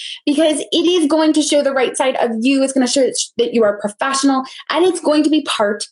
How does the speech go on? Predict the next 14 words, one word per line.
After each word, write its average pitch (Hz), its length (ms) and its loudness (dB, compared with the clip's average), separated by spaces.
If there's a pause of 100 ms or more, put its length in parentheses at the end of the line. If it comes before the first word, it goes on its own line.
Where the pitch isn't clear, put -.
(280)
of 208 100 0
your 208 160 2
brand. 202 400 -2 (400)
So 302 320 0 (320)
definitely 302 640 -2
make 254 160 0
sure 226 220 0
that 226 180 -2
you 226 140 -2
are 220 260 0
doing 214 460 0
those 190 240 2
professional - 480 -2
headshots 330 560 -2